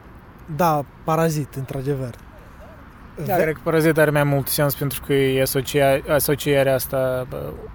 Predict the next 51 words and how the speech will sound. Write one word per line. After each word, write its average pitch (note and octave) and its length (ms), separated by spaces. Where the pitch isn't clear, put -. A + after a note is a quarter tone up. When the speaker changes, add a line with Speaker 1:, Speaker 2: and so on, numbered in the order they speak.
Speaker 2:
umană, D3 520
cum C#3 180
spunem, C#3 320
un, C#3 300
un C#3+ 100
om C#3+ 140
parcă C3 220
e C#3 40
un C3 60
parazit, C3+ 420
că - 120
se - 180
hrănește C#3 540
de - 60
Speaker 1:
Cum, D#3 160
cum E3 100
spune, E3 360
cum D#3 80
spune, D3+ 200
de C#3+ 60
exemplu, C#3 280
tatăl C#3 240
meu, C3+ 140
când C3 200
Speaker 2:
Energie. C3 180
Speaker 1:
vede C3+ 120
că - 180
cartofii C#3 440
sunt C3+ 180
găuriți C3+ 340
chișchirițele. C#3+ 680
<laughs> B2 60
Uh, F3+ 40
da, C#4 260
și - 120
asta C#4 220
vreau, B3 300
asta A3 220
vreau A#3 180
să G3 100
adaug, F#3 320
că E3 140
nu F3+ 140
contează G3 360
atât E3+ 200
de D#3 80
mult, D#3+ 340
pentru - 300
că - 100
pentru A3+ 220
mine B3+ 220